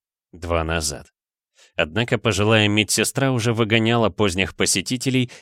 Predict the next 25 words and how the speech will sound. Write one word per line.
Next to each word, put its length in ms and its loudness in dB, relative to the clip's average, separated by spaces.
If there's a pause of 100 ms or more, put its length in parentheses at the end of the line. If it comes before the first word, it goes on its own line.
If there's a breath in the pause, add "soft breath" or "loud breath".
(140)
и 100 -2
никакие 520 0
подмигивания 1000 0
и 180 -6
намеки 520 -2
на 180 0
дополнительную 800 0
зарплату 560 0
в 100 -12
конверте 580 -2
не 120 0
помогали. 600 -2 (420 soft breath)
Суровая 600 2
женщина 560 -2
стояла 520 -2
на 120 -4
своем. 540 -2 (960)
Родные 480 -2
поцеловали 600 0
молодую 500 2
маму 400 0
и 40 -2
направились 600 0
к 80 -14
выходу, 500 -2